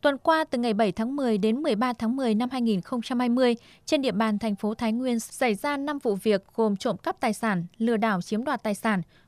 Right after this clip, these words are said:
cố ý gây thương tích, tàng trữ trái phép chất ma túy. Án xảy ra tại các địa bàn Quang Trung, Trung Thành,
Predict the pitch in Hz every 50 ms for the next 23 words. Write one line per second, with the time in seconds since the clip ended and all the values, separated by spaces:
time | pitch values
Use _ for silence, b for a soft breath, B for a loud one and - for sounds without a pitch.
0 | b - 240 233 247 - 240 226 233 233 285 262 - - 247 226 - - 349 381
1 | b b b b b b - 262 240 226 214 - - - 277 - 247 226 226 -
2 | 330 370 - - 339 330 302 262 - 214 208 202 220 320 - _ b b b b
3 | b b b - 214 220 247 - - 294 214 180 - 240 240 233 226 - - 202
4 | - - - - 254 - - 196 214 208 190 190 - - 254 247 226 - 277 269
5 | 254 233 - _ _ - 277 262 240 - 240 220 202 185